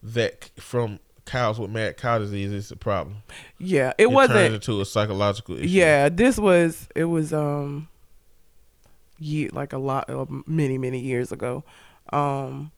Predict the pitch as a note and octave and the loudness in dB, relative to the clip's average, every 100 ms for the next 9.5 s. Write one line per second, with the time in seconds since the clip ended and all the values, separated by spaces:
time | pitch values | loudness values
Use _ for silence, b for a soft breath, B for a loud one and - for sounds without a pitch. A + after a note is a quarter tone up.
0 | _ _ - - F#3 G3 F#3+ C#4 C4+ G#3 | _ _ -20 -4 2 6 6 2 0 2
1 | G3+ G3 E3 F3 E3+ D#3+ D3+ D3 C#3 C3+ | 2 2 4 2 2 0 0 0 -2 -6
2 | B2 - - - F#3+ A#3 A#3+ B3 A3+ A3+ | -10 -16 -18 0 2 2 2 0 0 2
3 | A3+ A#3+ A#3 A#3+ B B B G3 D#3 D#3+ | 4 4 2 -2 B B B 2 4 6
4 | D3+ C3+ - E3 F#3+ G#3+ A3+ F#3 C#3+ D#3+ | 4 2 -2 0 0 4 2 2 0 2
5 | F#3 E3 D3+ C#3+ D3+ D#3 C#3 - G3 G3 | 2 4 2 2 0 0 -2 0 2 2
6 | E3 C#3 C#3+ C3 C#3 B2+ D#3 F3 D3+ D3 | 2 0 -2 -2 -2 -4 -2 -2 -2 -4
7 | D3 B2+ C3+ - - D3+ - G#2+ G2+ F#2+ | -4 -6 -8 -8 -4 -4 -4 -8 -6 -6
8 | G2 G#2 - D3+ C3+ - b b _ E3 | -8 -10 -4 -4 -4 -10 b b _ -6
9 | - - C#4+ G3 | -6 0 2 2